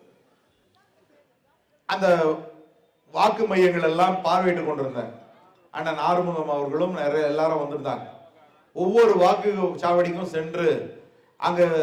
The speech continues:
தாக்கல் செய்யக்கூடிய வாக்குகளை எல்லாம் எப்படி மக்கள் வாக்களிக்கிறாங்கன்னு மேற்பார்வை பார்க்கறதுக்காக போயிருந்தோம். நானும் ஆறுமுக அண்ணனும் ஊருக்குள்ள, ஆம்பூருக்குள்ள போய்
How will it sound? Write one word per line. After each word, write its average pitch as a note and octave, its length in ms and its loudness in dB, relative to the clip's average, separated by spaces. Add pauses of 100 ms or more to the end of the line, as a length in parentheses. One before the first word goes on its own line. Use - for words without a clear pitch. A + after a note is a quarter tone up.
(180)
தாக்கல் F#3+ 340 0
செய்யக்கூடிய D#3+ 540 0
வாக்குகளை D#3 520 -2
எல்லாம் D3+ 340 0 (520)
எப்படி D#3 300 -4
மக்கள் D#3 320 -4
வாக்களிக்கிறாங்கன்னு D3 1160 -6
மேற்பார்வை D3+ 460 -4
பார்க்கறதுக்காக C3 560 -6
போயிருந்தோம். B2 400 -8 (1000)
நானும் F3 260 0
ஆறுமுக D#3+ 460 -2
அண்ணனும் D3 580 -8 (280)
ஊருக்குள்ள, D3+ 300 -6
ஆம்பூருக்குள்ள C#3 600 -4
போய் C3 320 -10